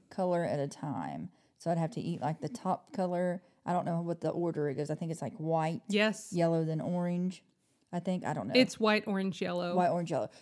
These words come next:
Speaker 1: So I'd have to go white, orange, yellow. I'd have to eat all the white, all the orange, all the
Speaker 2: Me
Speaker 1: yellow.
Speaker 2: too.
Speaker 1: Yes. I had a lot of issues.
Speaker 2: Me too.
Speaker 1: <laughs>
Speaker 2: And I, I was also an anxious child,
Speaker 1: Yes,
Speaker 2: now an
Speaker 1: yes.
Speaker 2: anxious adult, and I did that
Speaker 1: Same,
Speaker 2: too.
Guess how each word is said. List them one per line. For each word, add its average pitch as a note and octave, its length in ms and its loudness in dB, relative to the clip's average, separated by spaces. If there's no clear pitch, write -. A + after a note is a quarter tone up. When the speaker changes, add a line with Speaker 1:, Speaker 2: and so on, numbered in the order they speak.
Speaker 1:
So F#3+ 120 2
I'd F#3 60 6
have F#3 120 4
to F#3+ 80 0
go E3 380 4
white, F#3 680 0
orange, F3 420 -4
yellow. E3 160 2
I'd E3 100 0
have D#3+ 100 -2
to D#3+ 80 -4
eat C#3 200 -6
all F3 180 4
the G3+ 80 2
white, E3 300 2
all F3 160 0
the E3+ 80 -2
orange, E3 260 -2
all D#3+ 120 0
the E3+ 80 2
Speaker 2:
Me C#4+ 220 12
Speaker 1:
yellow. C#4+ 80 12
Speaker 2:
too. D#4 460 8
Speaker 1:
Yes. E3 120 0
I F3+ 60 2
had F#3 80 4
a F#3 40 4
lot F3 180 4
of D3+ 60 -2
issues. - 500 -6
Speaker 2:
Me D4+ 320 12
too. D4 640 10
Speaker 1:
<laughs> - 20 0
Speaker 2:
And C4+ 160 12
I, D4+ 360 10
I A3+ 200 10
was C#4+ 180 8
also D4 400 8
an B3 140 8
anxious G#3+ 500 4
child, G#3+ 420 4
Speaker 1:
Yes, G3+ 300 6
Speaker 2:
now G#3 240 8
an C4+ 80 8
Speaker 1:
yes. B3 140 8
Speaker 2:
anxious G3+ 380 2
adult, G3+ 400 2
and F#3+ 60 4
I F#3+ 120 6
did F#3+ 200 8
that G3 200 6
Speaker 1:
Same, - 0 -
Speaker 2:
too. F#3 360 4